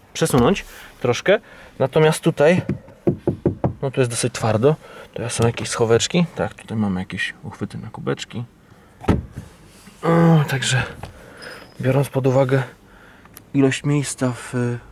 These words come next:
udawanych konstrukcjach siedmioosobowych, nie tego typu, no to tu jest przepaść. I teraz popatrzcie, co się dzieje nad głową, bo to jest bardzo ważny parametr. Metr osiemdziesiąt sześć i ja dotykam głową dachu. Ow-, okej, owszem, dotykam, czuję w-,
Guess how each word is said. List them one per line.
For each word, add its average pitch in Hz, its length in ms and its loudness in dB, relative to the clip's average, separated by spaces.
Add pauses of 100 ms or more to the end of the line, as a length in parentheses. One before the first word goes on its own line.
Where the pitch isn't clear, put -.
(420)
udawanych 135 540 2
konstrukcjach 117 640 -8
siedmioosobowych, 110 800 -6
nie 123 120 -4
tego 110 240 -4
typu, 139 320 -4 (420)
no 120 60 -6
to 123 120 -2
tu 131 100 2
jest 120 120 0
przepaść. 104 300 -4
I 98 40 -12
teraz 113 200 -4
popatrzcie, 113 360 -12
co - 80 -16
się 117 100 -8
dzieje 113 160 -6
nad 113 140 -6
głową, 104 260 -4
bo 92 80 -12
to 127 100 -6
jest 104 80 -8
bardzo 98 240 -6
ważny 98 240 -10
parametr. 90 320 -12 (520)
Metr 101 200 -6
osiemdziesiąt 123 420 -4
sześć - 360 -6 (500)
i 107 80 -8
ja 107 220 -2 (160)
dotykam 113 480 -2
głową 101 340 -2
dachu. 101 360 -4 (120)
Ow-, - 340 -2
okej, 120 460 0
owszem, 110 300 -6
dotykam, 107 380 -6
czuję 107 280 0
w-, 101 180 -8